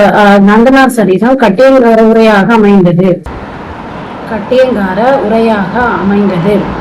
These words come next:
அடுத்தது நெக்ஸ்ட் வந்து என்ன பார்க்க போறோம் அப்படின்னா, ஆஹ், தெருக்கூத்து புராணங்களையே மையமாக கொண்டது. எந்த கூத்து வந்து புராணங்களையே மையமாக கொண்டது அப்படின்னா தெருக்கூத்து. பத்தொன்பதாம் நூற்றாண்டு சமுதாய சீர்திருத்தம் தொடர்பான நாடகங்கள்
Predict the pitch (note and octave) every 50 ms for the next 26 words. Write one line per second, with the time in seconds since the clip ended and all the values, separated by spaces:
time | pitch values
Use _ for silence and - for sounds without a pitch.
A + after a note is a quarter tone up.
0 | - - - - - A3 A#3+ B3 C#4 C4+ C#4 C4 B3 A#3+ A3 A3 - - - -
1 | D4 C#4 A3 G#3 G#3 A3 G#3 G#3+ G#3 G3 G3+ F#3+ F#3 G#3 F#3 F#3+ F#3+ F#3+ F#3+ G3
2 | F#3+ F3 F#3+ F#3+ F#3+ F#3+ F#3+ G#3 B3+ C#4 C#4 - - - - - _ _ _ -
3 | A#3 A#3 A3+ A3+ G#3+ G#3+ G#3 G3+ A3 A#3 A#3+ C4 D#4 D4+ D4+ B3+ A#3+ G#3+ F#3+ -
4 | - G3+ A#3 D4+ D#4 D#4 - - - A3+ A3+ A#3+ B3+ C4 C#4 C4+ C4 B3 A#3+ G#3+
5 | G3+ F#3+ F#3 F3+ F#3+ G3+ A#3+ C#4 C#4+ - - - G#3 G#3+ A3+ A#3+ A#3+ A#3+ A3 G3+
6 | G3 A#3 G#3+ - G3+ F#3 F3+ F3 D#3 F#3 G3 F#3 - - - - _ _ _ -
7 | A3 G#3+ A#3+ C4 D4+ D4+ D4 B3+ B3 A#3 - A#3 G#3+ G3+ G3 G#3 B3 B3+ B3 A#3+
8 | A3 A3+ A#3 A#3+ A#3+ A#3 G#3+ G#3+ G#3 G#3+ A3+ A3+ A3 G#3 G3+ G#3 A3 A3 A3 G#3+
9 | A3 G#3+ G3+ - G#3 F#3 - - - F#3+ F#3+ F#3+ F3 G#3+ G#3 G3 F#3+ F#3+ F3+ F#3
10 | F#3 G3+ B3+ D#4 D#4 D4+ D4+ - - _ _ _ _ - B3 A#3+ A#3+ B3+ C4+ C4+
11 | A3 G3 F3 F#3 - F#3+ F3+ F3+ - A3 G3+ - C#4 C#4 C#4+ C#4+ C#4 C#4 C4+ C4
12 | A#3 G#3 G3 F3 - G3 F#3 F3 F3+ G#3 C4 C#4 C4+ - A#3 A3 A3+ C4 C4 C4+
13 | C4 C4 C4 C4+ C4 C4 B3 A#3+ A3+ - - - G#3 G3+ F#3+ F#3+ - A#3 A#3+ A#3+
14 | A#3 A#3 G3+ G3 G#3 G3+ G3+ G3+ G3 G3+ A#3 A#3+ G#3+ G#3 G3+ G3+ G#3+ G3 G3 F#3+
15 | F#3 F3 G3 B3+